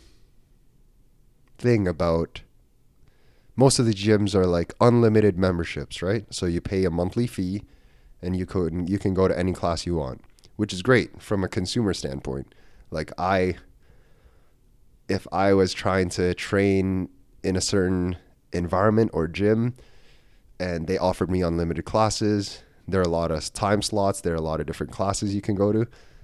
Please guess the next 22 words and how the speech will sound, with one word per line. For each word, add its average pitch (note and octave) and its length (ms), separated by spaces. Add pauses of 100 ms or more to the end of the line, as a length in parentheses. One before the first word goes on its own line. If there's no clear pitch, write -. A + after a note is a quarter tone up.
(100)
That's - 160
pretty E3 200
sweet D3+ 280
from G2+ 160
a G2+ 60
consumer A2+ 480
standpoint. D2+ 580 (600)
But F2+ 160
for F2 200
me, A2+ 220
it's F2 140
like, D2+ 300
I'm C#3 200
not D#3 200
really D3 220
sure C3+ 240
if - 180
that's - 640 (840)
the E2+ 580
thing F#2 380
for F2 200
me D#2+ 440